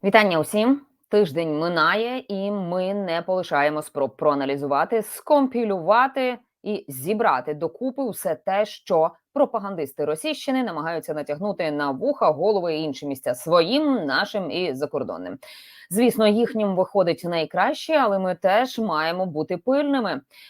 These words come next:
Отже, про головні теми, які тиждень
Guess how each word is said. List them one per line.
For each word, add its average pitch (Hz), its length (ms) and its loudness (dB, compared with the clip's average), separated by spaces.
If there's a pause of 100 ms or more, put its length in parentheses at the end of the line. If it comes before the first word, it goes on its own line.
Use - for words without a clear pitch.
(100)
Отже, 247 260 2 (140)
про 208 140 4
головні 208 420 0
теми, 202 340 -4
які 202 400 0 (340)
тиждень 180 600 0